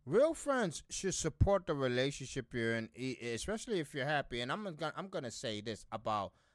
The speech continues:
the internet and the fact that Sarah released Jonah Hill's text messages for the world to see, for the simple fact that she see Jonah Hill moved on, had a baby with a different woman, and is living a happy life.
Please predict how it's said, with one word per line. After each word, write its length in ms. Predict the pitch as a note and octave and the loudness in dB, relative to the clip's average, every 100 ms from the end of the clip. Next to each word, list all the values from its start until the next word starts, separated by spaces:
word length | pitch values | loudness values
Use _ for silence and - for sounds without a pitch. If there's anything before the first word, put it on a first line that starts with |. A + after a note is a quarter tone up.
| _ _ _ _ _ A#2 | _ _ _ _ _ -10
the 200 | A#2 A#2 | -6 -6
internet 560 | A#2 C3 C3 B2+ B2 A2+ _ _ _ - | -4 -2 -2 2 2 0 _ _ _ -4
and 420 | C3 A#2+ A#2 G2+ - _ _ | 0 0 0 -4 -10 _ _
the 120 | C3 | -2
fact 440 | A#2+ - D3 E3 - | 0 4 4 4 2
that 240 | D#3+ A#2+ | 2 2
Sarah 640 | - - D#3 C#3 A2+ E2 E2+ _ _ _ _ _ _ _ _ _ _ _ _ _ _ | 0 0 2 4 2 -2 -12 _ _ _ _ _ _ _ _ _ _ _ _ _ _
released 580 | G#2 A2+ G#2 C3+ A3+ - | -6 -4 -2 -2 -4 -4
Jonah 320 | G3 F3+ E3 | 0 0 2
Hill's 280 | D3+ C#3 A#2+ | 2 2 0
text 300 | - C3 B2 | -2 -4 -4
messages 280 | A#2+ - G#2 | -8 -8 -10
for 140 | - | -8
the 80 | G2+ | -6
world 260 | F#2+ G#2 F#2 | -2 -2 -2
to 80 | F2+ | -6
see, 200 | - G2 | -8 -8
for 140 | - | -8
the 60 | F2+ | -8
simple 320 | - E3 F#3 | -6 -6 -2
fact 280 | - E3 - | 0 0 0
that 140 | B2 | -4
she 120 | - | -4
see 220 | C3+ D#3+ | -8 -6
Jonah 360 | A#2+ B2+ C#3+ D#3 | -4 -2 0 0
Hill 180 | D3 B2 | 2 2
moved 360 | A#2 B2+ G#2+ | 0 -2 0
on, 220 | B2+ A2+ F#2+ | 2 2 0
had 220 | A#2+ F3 | 0 0
a 60 | |
baby 320 | D3 D#3+ D#3 C#3 | 2 2 2 0
with 200 | B2 A2 | -2 -2
a 40 | |
different 420 | G2 A#2+ - A#2+ | -2 -4 -2 -4
woman, 320 | A2+ A2+ G#2+ G#2 | -2 -2 -2 -4
and 160 | G2+ | -4
is 160 | F#2+ F2 | -6 -2
living 400 | B2+ C#3 D3 C#3+ - | -2 0 -4 -4 -4
a 160 | A2 | -4
happy 460 | F#2+ A2 A2+ - G#2+ | -2 -4 -4 -6 -6
life. 400 | G2+ G#2 E2 - | -4 -4 -6 -10